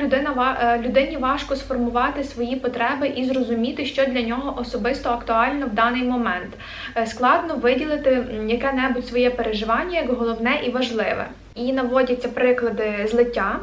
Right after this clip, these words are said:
"Я не знаю, що я відчуваю". Е, до речі, можна бути в злитті з собою, е, тому тоді, е, тоді ти не можеш виділити свою потребу, і от відбувається оце "я не знаю, що я відчуваю".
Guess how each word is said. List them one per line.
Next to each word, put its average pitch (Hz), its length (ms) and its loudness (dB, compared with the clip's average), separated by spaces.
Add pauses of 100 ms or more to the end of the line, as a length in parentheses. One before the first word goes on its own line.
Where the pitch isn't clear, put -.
(380)
"Я 262 200 4
не 330 140 -2
знаю, 269 280 0
що 277 160 0
я 262 120 4
відчуваю". 202 600 -2 (540)
Е, 214 140 0
до 226 100 2
речі, 269 260 4
можна 294 320 2
бути 269 300 0
в 240 80 4
злитті 240 380 -2
з - 140 -6
собою, 214 500 0 (640)
е, 214 300 2
тому 226 320 0
тоді, 240 500 -2
е, 226 400 0 (380)
тоді 247 200 0
ти 277 100 -2
не 262 80 0
можеш 247 280 2
виділити 226 540 4
свою 220 320 -4
потребу, 302 420 0
і 233 140 0
от 233 240 -4
відбувається 240 640 -2
оце 226 300 0
"я 240 120 4
не 247 120 2
знаю, 233 300 2
що 233 160 -2
я 226 100 2
відчуваю". 202 540 -4